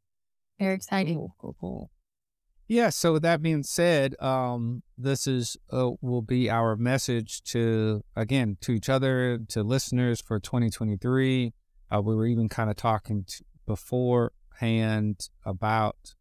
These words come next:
Speaker 2: I can't, I can't remember if we were recording or not, but, um, just about the seasons or just different intuitions or listening, you know, having, I guess, maybe even a little bit of guidance for the coming year. I know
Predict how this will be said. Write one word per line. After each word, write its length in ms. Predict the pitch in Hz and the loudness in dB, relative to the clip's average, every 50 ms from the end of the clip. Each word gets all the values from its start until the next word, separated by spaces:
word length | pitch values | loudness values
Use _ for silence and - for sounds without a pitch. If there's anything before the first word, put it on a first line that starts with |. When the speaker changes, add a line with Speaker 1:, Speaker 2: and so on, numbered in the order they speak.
| _ - - | _ -12 -10
Speaker 2:
I 40 | 110 | -6
can't, 240 | - - - 73 - | -2 0 0 0 -2
I 40 | - | -2
can't 220 | - - 165 160 | -2 0 0 2
remember 240 | 143 127 117 113 107 | 2 2 2 0 -2
if 100 | 98 - | -2 0
we 80 | 113 | 0
were 100 | 110 107 | 0 2
recording 380 | 104 98 - - 117 107 101 101 | 0 0 0 0 0 0 0 0
or 60 | 101 | 0
not, 300 | 101 104 113 113 110 - - | 0 2 2 0 0 -2 -2
but, 160 | 104 101 - - _ _ _ _ _ _ _ _ _ _ - | -4 -4 -4 -8 _ _ _ _ _ _ _ _ _ _ -2
um, 480 | 113 113 113 110 113 110 104 101 101 - - - _ _ _ _ _ _ _ _ _ | 0 0 2 2 0 -2 -2 -4 -8 -10 -16 -20 _ _ _ _ _ _ _ _ _
just 160 | - 180 - - | -2 -2 0 2
about 300 | 156 147 143 135 - - _ _ _ _ _ _ _ _ _ _ _ _ _ _ - | 2 2 2 2 0 -4 _ _ _ _ _ _ _ _ _ _ _ _ _ _ -6
the 80 | 127 | -6
seasons 680 | 110 - - 147 147 143 135 131 139 135 135 131 117 117 | -4 -2 0 2 2 4 4 2 2 2 2 0 0 0
or 80 | 113 107 | -2 -2
just 300 | 98 - 117 101 - - | -2 -4 -4 -4 -4 -4
different 320 | 135 123 - - 117 113 | -4 -2 -2 0 -2 -2
intuitions 880 | 113 98 - - 120 139 143 131 - - 131 127 123 120 117 104 - 104 | -2 -2 -4 -4 0 0 0 0 0 0 0 0 2 0 0 -2 0 0
or 260 | 104 104 104 107 - - - - | 0 0 0 -2 -6 -10 -8 -4
listening, 760 | 123 131 127 - - 127 120 120 120 117 117 113 110 - - _ - - | -2 0 0 0 0 0 2 2 2 2 0 0 -2 -4 -8 _ -16 -8
you 120 | - 117 | -4 -2
know, 160 | 110 104 98 104 | -2 -2 -2 -2
having, 540 | 104 117 117 113 113 113 113 107 107 117 - - - | 0 0 0 2 2 0 0 0 -2 -4 -8 -12 -8
I 100 | - 113 110 | -8 -6 -4
guess, 200 | 110 110 - - | -4 -4 -2 0
maybe 220 | 117 113 107 110 | 0 2 2 2
even 200 | 110 107 107 104 | 2 2 2 0
a 40 | 101 | 0
little 160 | 104 107 107 | 0 0 0
bit 140 | 95 104 104 | 0 0 0
of 80 | 101 95 | 0 0
guidance 520 | 101 107 110 110 110 113 110 110 104 - | 0 0 0 0 0 0 -2 -2 -4 -6
for 200 | - - 110 107 | -4 -2 -2 0
the 80 | 104 104 | 0 -2
coming 360 | - - 113 113 107 104 110 | -4 -2 0 0 2 2 2
year. 420 | 110 110 110 110 110 107 104 107 - _ _ _ _ _ _ _ _ _ _ _ - - | 2 2 2 2 2 0 0 -2 -6 _ _ _ _ _ _ _ _ _ _ _ -8 -2
I 60 | 110 | 0
know 460 | 113 117 117 120 120 117 117 117 113 | 2 2 2 2 2 2 0 -2 -4